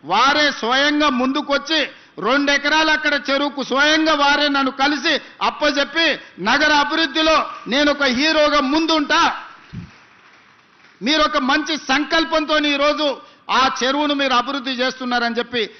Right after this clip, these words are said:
రెండు ఎకరాల స్థలాన్ని నాగార్జున గారు వాలంటీర్గా ముందుకొచ్చి ఈరోజు మనకు వారు హ్యాండ్ ఓవర్ చేయడం జరిగింది.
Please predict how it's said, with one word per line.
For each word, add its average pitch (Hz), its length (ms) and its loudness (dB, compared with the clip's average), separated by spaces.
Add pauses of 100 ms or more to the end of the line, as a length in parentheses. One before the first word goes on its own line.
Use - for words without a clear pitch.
(140)
రెండు 262 300 0
ఎకరాల 277 420 2
స్థలాన్ని 302 680 0 (340)
నాగార్జున 233 720 -2
గారు 226 160 -2
వాలంటీర్గా 240 680 -2
ముందుకొచ్చి 220 800 -6 (260)
ఈరోజు 202 420 -2
మనకు 196 480 -4
వారు 180 440 -2
హ్యాండ్ 196 300 -2
ఓవర్ 190 300 -6
చేయడం 185 300 -4
జరిగింది. 180 360 -4